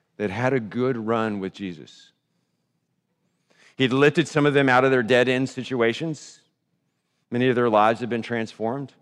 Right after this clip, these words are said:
They'd seen things they couldn't explain, they didn't know how to explain. They'd been drawn into the orbit and enamored by the words and the way of ge-, of this gentle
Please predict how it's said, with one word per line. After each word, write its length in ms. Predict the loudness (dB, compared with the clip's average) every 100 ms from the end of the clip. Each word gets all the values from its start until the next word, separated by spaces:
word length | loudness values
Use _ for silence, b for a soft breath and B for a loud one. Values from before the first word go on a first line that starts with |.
| _ _ _ _ _ b b b
They'd 160 | -2
seen 260 | 0 0 2
things 260 | 2 2
they 120 | 0 0
couldn't 240 | 0 0
explain, 400 | -2 0 0 2
they 80 | 2
didn't 180 | 2 2
know 80 |
how 160 | 2 4
to 60 | 2
explain. 420 | 0 -2 -2 2
They'd 160 | 0
been 120 | 0 -2
drawn 340 | 0 2 2
into 160 | 0 -2
the 80 |
orbit 420 | 2 2 4 2 0
and 280 | -2 0 0
enamored 580 | 0 2 2 2 0
by 160 | 4 4
the 100 | 4
words 380 | 2 2 2 0
and 80 | -4
the 60 |
way 240 | 0 2 2
of 120 | 0
ge-, 240 | -4 -6 -4
of 220 | -4 -2
this 200 | -6 -8
gentle 500 | -6 -6 -2 -4